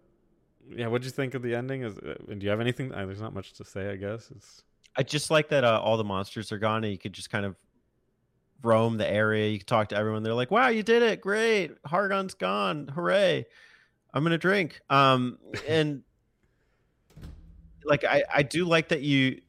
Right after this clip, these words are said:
Speaker 2: 'cause usually when you beat a final boss, it's like, "Okay, cutscene credits end."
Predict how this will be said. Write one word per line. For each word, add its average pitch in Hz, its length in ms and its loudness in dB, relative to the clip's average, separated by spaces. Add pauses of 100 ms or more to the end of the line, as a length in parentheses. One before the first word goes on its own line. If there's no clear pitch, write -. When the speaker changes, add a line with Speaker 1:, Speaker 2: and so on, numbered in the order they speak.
(160)
Speaker 2:
'cause 156 180 0
usually 208 320 2
when 143 120 2
you 117 120 2
beat 120 240 2
a 113 40 0
final 101 300 2
boss, 85 460 -4 (560)
it's - 140 -6
like, 107 100 4
"Okay, 117 340 2
cutscene 113 480 -2
credits 95 480 0
end." 90 320 -6